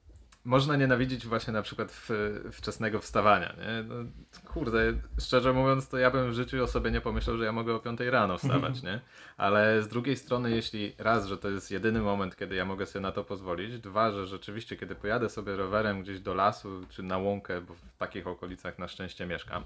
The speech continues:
Speaker 1: no to, to ja się cieszę wtedy z tego i chłonę wtedy ten fakt, a nie ten, że kurde, ja znowu musiałem o tej piątej wstać, nie? No,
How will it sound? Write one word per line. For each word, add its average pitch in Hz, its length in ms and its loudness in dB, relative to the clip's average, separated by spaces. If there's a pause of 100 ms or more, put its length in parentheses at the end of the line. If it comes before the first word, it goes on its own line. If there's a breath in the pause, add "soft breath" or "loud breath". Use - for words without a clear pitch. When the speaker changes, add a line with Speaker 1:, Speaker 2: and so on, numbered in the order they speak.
(540 loud breath)
Speaker 1:
no 104 100 -4
to, 120 420 2 (420)
to - 80 -4
ja 113 120 0
się 127 140 0
cieszę 131 300 4
wtedy 101 280 -4
z - 60 -18
tego 110 300 -2
i 113 380 -2
chłonę 120 400 2
wtedy 110 320 0
ten 139 380 0
fakt, - 460 0 (280)
a 113 80 -2
nie 127 220 0
ten, 107 440 -2
że 98 220 -2
kurde, 117 520 -2
ja 113 120 2
znowu 123 240 -2
musiałem 117 360 -2
o 110 40 -4
tej 113 140 -6
piątej 123 380 -2
wstać, - 340 -14
nie? 98 140 -12 (540 soft breath)
No, 113 380 2